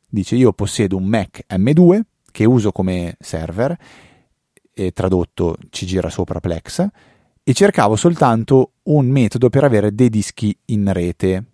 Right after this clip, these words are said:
con gestione raid possibilmente, per archiviare i file multimediali che verranno gestiti dal Mac.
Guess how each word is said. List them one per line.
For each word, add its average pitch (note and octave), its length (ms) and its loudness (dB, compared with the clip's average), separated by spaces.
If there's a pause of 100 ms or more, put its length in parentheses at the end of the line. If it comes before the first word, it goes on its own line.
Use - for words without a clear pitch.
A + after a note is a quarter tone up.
(160)
con A2 300 2
gestione G#2 500 0
raid F2 320 -4
possibilmente, F2+ 580 -6
per A2 160 -2
archiviare A2+ 520 0
i C3+ 40 -2
file F#2+ 280 -2
multimediali F#2+ 640 -2
che - 100 -6
verranno F2+ 300 -2
gestiti F#2 400 -8
dal G2 180 0
Mac. B2 360 -2